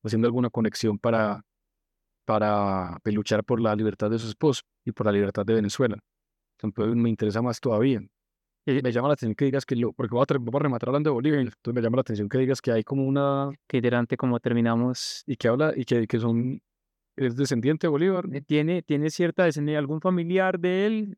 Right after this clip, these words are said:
Speaker 2: eh, no recuerdo en ese momento, una tía, la mamá, algo así, tiene como que rasgos de descendencia de Simón Bolívar. Pero ya que mencionabas este libro, y para cerrar, eh,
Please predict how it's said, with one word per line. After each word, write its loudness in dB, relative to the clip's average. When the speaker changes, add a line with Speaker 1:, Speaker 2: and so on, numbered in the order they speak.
Speaker 2:
eh, 2
no 2
recuerdo 2
en 0
ese -4
momento, -2
una 0
tía, 2
la 0
mamá, 0
algo 2
así, -2
tiene 2
como 0
que 0
rasgos 0
de 2
descendencia -2
de 0
Simón -2
Bolívar. 0
Pero 2
ya 4
que -2
mencionabas 0
este -2
libro, 2
y 2
para 2
cerrar, 0
eh, 0